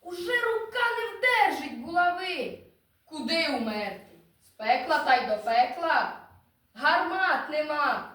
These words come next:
пропали корогви. Дев'ятосил, знемігся я потрошку. І рже мій кінь у дикій лободі.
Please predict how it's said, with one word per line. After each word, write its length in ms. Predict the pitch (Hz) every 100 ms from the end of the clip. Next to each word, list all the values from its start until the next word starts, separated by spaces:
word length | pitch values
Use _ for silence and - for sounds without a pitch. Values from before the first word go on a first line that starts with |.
| - _ _ -
пропали 760 | 381 392 392 415 381 302 269
корогви. 1000 | - 294 294 294 320 349 349 277 - - - _ _ _ _ _ _ _ _ _ _ _ _ _ _ _ _
Дев'ятосил, 920 | 226 302 302 294 294 - - 262 208 180 - _ _ _ _
знемігся 600 | 254 320 359 370 - -
я 200 | 214 202
потрошку. 720 | 196 208 214 233 226 202 - - 180 - _ _ _ _ _ _
І 180 | 330 339
рже 520 | 330 311 392 440 427
мій 320 | 415 403 - -
кінь 360 | 453 415 339 349
у 80 | 339
дикій 500 | 415 381 - 294 294
лободі. 920 | 320 285 370 311 392 381 330 202